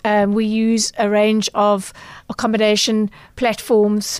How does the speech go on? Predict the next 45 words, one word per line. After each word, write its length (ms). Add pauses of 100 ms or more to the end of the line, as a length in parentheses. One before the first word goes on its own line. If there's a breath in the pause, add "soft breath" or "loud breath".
(140)
both 320
locally 360
based 500
and 280
internationally, 760
that, 240
that, 180 (120)
that 200
cover, 420
um, 300 (320 loud breath)
local 340
as 140
well. 380 (360 loud breath)
And 240
for 100
the 180
most 160
part, 220
they 100
all 160
go 260
extremely 460
well. 340
But 260 (840 loud breath)
Consumer 320
Talk 320
is 240
about 340
highlighting 680
the 60
things 340
that 200
went 240
wrong 220
and 100
what 160
we 60
can 180
learn 260
from 180
them 140
and 80
what 160
we 80
can, 220